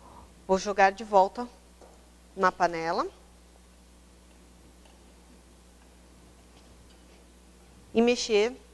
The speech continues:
até engrossar. Agora nós vamos misturar até que chegue na consistência desejada.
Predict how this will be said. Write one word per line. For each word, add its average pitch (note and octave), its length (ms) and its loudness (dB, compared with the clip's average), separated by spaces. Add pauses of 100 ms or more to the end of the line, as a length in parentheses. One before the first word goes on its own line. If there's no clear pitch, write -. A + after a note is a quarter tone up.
(140)
até G3+ 300 -2
engrossar. A3+ 480 -8 (2750)
Agora B3 340 8
nós A#3+ 200 0
vamos A3 240 -4
misturar A3 680 2 (240)
até A3 220 2
que A3 100 -4
chegue A3+ 280 0
na A3 180 -2
consistência A#3+ 680 -4
desejada. G#3+ 600 -4